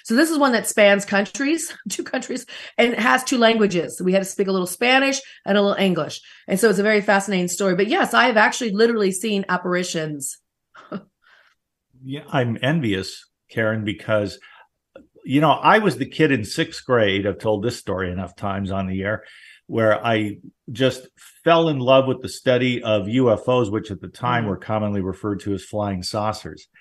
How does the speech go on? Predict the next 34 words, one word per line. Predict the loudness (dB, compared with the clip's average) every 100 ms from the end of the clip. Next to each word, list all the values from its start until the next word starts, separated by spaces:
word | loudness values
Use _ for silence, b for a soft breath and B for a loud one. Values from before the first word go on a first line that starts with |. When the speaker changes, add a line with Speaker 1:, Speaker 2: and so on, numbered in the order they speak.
| b 0
Speaker 1:
Right. | 0 2
Speaker 2:
And | 2
all | 6 6
these, | 6 2 -2 -12 -6
all | 2 2
these, | 2 -2 -4 -12 -10
these | -8 -8
decades | -8 0 2 2 -2 -4 -6 -10 -8
later, | -2 2 2 2 0
you | 0 0
know, | -2 -6 -2
fifty | -2 -2 -4 -2
years | 0 2 0
later, | 0 0 0 -2 b b b _ _ _ _ 0
I | 0
still | 0 0 2 4 2
have | 2 0
the | -2
fascination, | -2 0 0 -4 -2 -2 -2 -4 -2
and | -4 -2
I | 0 0
have | -2
yet | 2 2 2 -4
to |
see | -8 -2 -2 0
anything | -2 -2 -4 -6 -4
in | -6
the | -8
sky | -2 2 2
that | 0 -2
I | -2
couldn't | -4 -4 -4 0
readily | 0 2 0 -2
identify. | -2 -4 -4 -6 -8 -12 -12